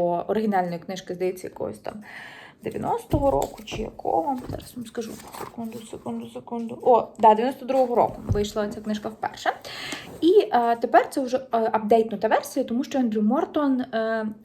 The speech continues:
оцифрував деякі з діалогів Діани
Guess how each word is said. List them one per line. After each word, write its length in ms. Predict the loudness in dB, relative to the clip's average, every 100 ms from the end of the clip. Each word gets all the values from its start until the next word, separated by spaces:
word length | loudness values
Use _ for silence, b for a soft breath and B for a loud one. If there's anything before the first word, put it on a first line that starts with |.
| -6
оцифрував 640 | -4 -4 -2 0 0 0
деякі 580 | -2 0 -2 -6 -12 -12 -14 B B B B B
з 600 | -10 -6 0 4 4 2 0 -6
діалогів 500 | 6 6 6 2 0
Діани 680 | 0 2 2 0 0 -2